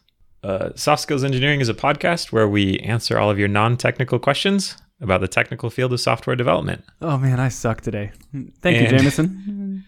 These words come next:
Speaker 1: <laughs> we also, <laughs> we have some Patreons, some patrons. One day I'll say
Speaker 2: <laughs> Yeah.
Speaker 1: it's their fault for making up a stupid nonsense word.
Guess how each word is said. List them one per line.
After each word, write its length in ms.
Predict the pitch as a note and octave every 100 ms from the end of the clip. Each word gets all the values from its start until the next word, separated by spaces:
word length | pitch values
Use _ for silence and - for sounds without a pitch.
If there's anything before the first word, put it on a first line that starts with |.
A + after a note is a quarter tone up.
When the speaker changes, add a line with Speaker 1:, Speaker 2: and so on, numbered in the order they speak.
| _
Speaker 1:
<laughs> 120 | _
we 240 | A#2+ B2 B2+
also, 520 | C#3 D3+ - - G#2 F#2+ - - -
<laughs> 340 | G3 - G#3 -
we 160 | D3
have 180 | E3 E3+
some 200 | F#3+ D#3
Patreons, 760 | D#3+ E3+ - F#2 F2+ F#2+ - - -
some 220 | - C#3
patrons. 560 | C3+ E3 E3+ E2+ D#2+ - _ _ _
One 300 | - C3 G3
day 160 | D#3+ B2
I'll 160 | G#2 G2
say 460 | - G#2+ G#2+ G2 - _
Speaker 2:
<laughs> 200 | _ -
Yeah. 280 | E3+ A#3+ A#3
Speaker 1:
it's 220 | B3+ D#3+ -
their 160 | A#3+
fault 260 | A3+ F#3+ B2
for 80 | C3
making 300 | B2+ C3+ C3
up 80 |
a 100 | A2+
stupid 540 | G2 - - B2+ B2 G#2
nonsense 560 | G2 G2 - F2+ E2+
word. 240 | - F2+